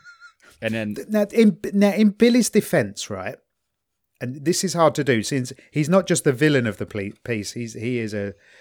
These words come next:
Speaker 2: well, he's a bad villain, like, quite bad 'cause of what he's doing.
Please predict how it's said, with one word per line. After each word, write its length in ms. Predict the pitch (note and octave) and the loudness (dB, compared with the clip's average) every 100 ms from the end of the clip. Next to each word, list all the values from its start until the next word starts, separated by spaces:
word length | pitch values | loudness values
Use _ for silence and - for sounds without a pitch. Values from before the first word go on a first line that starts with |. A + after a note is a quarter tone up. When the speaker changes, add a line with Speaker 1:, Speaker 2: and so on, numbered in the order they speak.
| - _ _ _ _ _ _ | -20 _ _ _ _ _ _
Speaker 2:
well, 140 | A#2 | -6
he's 180 | G#2+ C3 | -2 -2
a 60 | G#2+ | -2
bad 360 | F2+ B2 B2 | 2 4 4
villain, 400 | F#2+ G2+ F#2 F#2+ D#2 A#1 - | 2 -6 -6 -14 -16 -18 -12
like, 320 | A2 G#2+ A2 _ | -10 -10 -12 _
quite 240 | - A#2 A#2 | -4 -2 0
bad 300 | A#2+ G#2+ G2 | -2 -4 -6
'cause 160 | A2 | -8
of 100 | G2+ | -6
what 160 | A2 B2+ | -4 -4
he's 140 | A#2+ | -4
doing. 340 | G2 A2+ F#2+ | -2 -2 -2